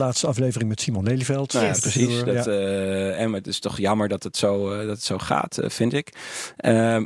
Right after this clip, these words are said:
Speaker 2: ook weer een beetje uit angst gedreven. Nou, nu, nu zie je de opkomst van die, ehm, v-, eh, v-, van die,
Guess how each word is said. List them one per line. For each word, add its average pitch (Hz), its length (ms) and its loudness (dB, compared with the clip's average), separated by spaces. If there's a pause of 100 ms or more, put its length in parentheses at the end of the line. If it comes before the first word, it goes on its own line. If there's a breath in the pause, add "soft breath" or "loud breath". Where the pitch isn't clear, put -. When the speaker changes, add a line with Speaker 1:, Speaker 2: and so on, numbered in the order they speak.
Speaker 2:
ook 143 240 0
weer 113 240 2
een 113 80 2
beetje 107 200 0
uit 101 120 -2
angst 123 240 0
gedreven. 110 520 0
Nou, 107 120 2
nu, 90 120 -4
nu 113 220 0
zie 113 140 0
je 113 60 0
de 101 100 0
opkomst 110 360 0
van 104 120 0
die, 98 340 0
ehm, 98 440 0 (180)
v-, - 120 -10
eh, - 160 -4 (180)
v-, - 160 -6
van 104 340 0
die, 95 360 0